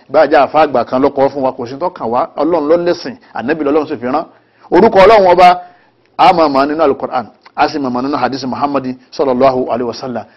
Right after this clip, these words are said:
Ká wá yé máa pe Ọlọ́run ọba ní àwọn orúkọ jákújákú, eh, eh, alágbádá aná, eh, aláwọ̀ tẹ́lẹ̀ oòrùn, eh, bàbá lókè, bàbá yàyà, àwọn kan wọ́n bá jẹun tán wọ́n ní bàbá lókè, ẹlòmíràn ní bàbá yàyà, Ọlọ́run ni wọ́n ń pe báwọn. Ọlọ́run ọba Allah Subhanahu wa Ta'ala, ó ní àwọn orúkọ tó dáa,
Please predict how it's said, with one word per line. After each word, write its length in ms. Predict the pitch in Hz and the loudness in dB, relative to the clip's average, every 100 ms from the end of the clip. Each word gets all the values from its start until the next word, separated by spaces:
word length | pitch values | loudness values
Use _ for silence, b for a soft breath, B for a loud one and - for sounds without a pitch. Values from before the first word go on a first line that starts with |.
| _ | _
Ká 100 | 185 | 4
wá 160 | 202 202 | 6 6
yé 100 | 202 | 4
máa 160 | 190 | 0
pe 140 | 175 175 | -2 0
Ọlọ́run 180 | 196 170 | 2 2
ọba 160 | 156 | 0
ní 80 | 175 | 0
àwọn 160 | 165 143 | -2 -2
orúkọ 180 | 139 135 | -4 -2
jákújákú, 600 | 147 147 139 131 147 147 B B | -2 -2 -2 -2 -6 -10 B B
eh, 380 | 143 151 151 151 135 B - | -2 0 2 2 0 B -4
eh, 240 | 143 151 156 | 0 4 6
alágbádá 460 | 160 160 160 156 | 6 4 4 6
aná, 300 | 147 165 180 180 _ - | 4 2 0 -4 _ -2
eh, 200 | 143 147 143 | 0 2 2
aláwọ̀ 320 | 143 175 160 | 4 4 4
tẹ́lẹ̀ 420 | 123 156 180 156 | 2 0 4 6
oòrùn, 420 | 143 147 131 123 113 b b | 6 6 4 2 -4 b b
eh, 280 | 143 143 135 | -2 0 0
bàbá 280 | 131 123 156 | -2 2 2
lókè, 460 | 185 185 185 160 - b _ | 4 2 2 0 -2 b _
bàbá 280 | 131 131 147 | -4 0 2
yàyà, 440 | 143 131 139 165 196 - | 2 2 2 2 0 -8
àwọn 180 | 135 | -6
kan 120 | 131 143 | -4 -4
wọ́n 340 | 156 170 147 | -4 -4 -2
bá 80 | 160 | -2
jẹun 220 | 147 143 143 | 0 -2 -2
tán 100 | 156 | -2
wọ́n 120 | 165 | -2
ní 60 | |
bàbá 200 | 147 123 139 | -2 -2 0
lókè, 260 | 160 175 - - | 0 -2 -6 -10
ẹlòmíràn 240 | 123 131 143 | -12 -10 -8
ní 60 | |
bàbá 240 | 147 131 131 | -8 -4 -2
yàyà, 200 | 120 120 | -2 -4
Ọlọ́run 200 | 139 156 | -4 -4
ni 60 | 139 | -6
wọ́n 80 | 151 | -8
ń 40 | |
pe 100 | 147 | -6
báwọn. 260 | 156 147 - _ _ _ _ - | -6 -6 -12 _ _ _ _ -2
Ọlọ́run 220 | 165 175 | 0 2
ọba 120 | 151 | 0
Allah 160 | 143 165 | 2 0
Subhanahu 320 | 160 156 170 | -2 -4 0
wa 60 | 165 | 0
Ta'ala, 400 | 160 151 180 143 | 0 2 2 2
ó 80 | 160 | -2
ní 80 | 170 | -2
àwọn 160 | 160 143 | -2 -2
orúkọ 240 | 151 - | -2 -2
tó 120 | 175 | -2
dáa, 380 | 170 175 170 151 | 2 6 6 4